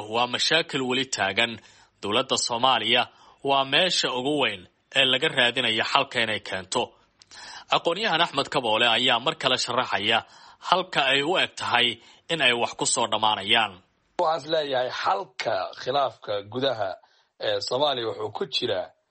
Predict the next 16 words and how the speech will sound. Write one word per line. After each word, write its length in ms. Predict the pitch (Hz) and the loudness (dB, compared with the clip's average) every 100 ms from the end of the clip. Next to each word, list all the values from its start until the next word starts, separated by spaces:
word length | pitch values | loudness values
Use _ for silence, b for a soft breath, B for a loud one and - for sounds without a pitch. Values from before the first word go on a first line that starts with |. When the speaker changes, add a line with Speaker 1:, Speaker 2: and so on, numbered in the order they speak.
| _ _ | _ _
Speaker 2:
eh, 100 | 107 | -8
si 120 | 107 165 | -4 -2
ware-, 320 | 151 147 - | 0 0 -2
weerarka, 520 | 135 151 160 127 - 117 | -2 0 0 -4 -6 -2
yacni, 340 | 107 107 104 104 | 0 -2 -4 -8
looga 320 | 101 110 143 | -2 0 0
baxo 320 | 170 - - - b b b - | 0 -4 -6 -8 b b b -8
in 80 | 147 | -2
lama 300 | 139 123 117 117 | 0 0 0 -2
maarmaan 480 | 123 123 135 123 110 | 0 0 0 -2 -2
tahay 280 | 107 107 117 120 _ _ - | -4 -4 -4 -8 _ _ -6
in 120 | 147 135 | -4 -2
dadka 280 | 147 - 123 | -4 -2 -4
Soomaaliyeed 640 | - 107 110 110 120 117 | -2 0 0 0 -2 -4
is 140 | 110 - | -8 -6
aqbalaan, 500 | 104 110 113 135 | -6 0 2 2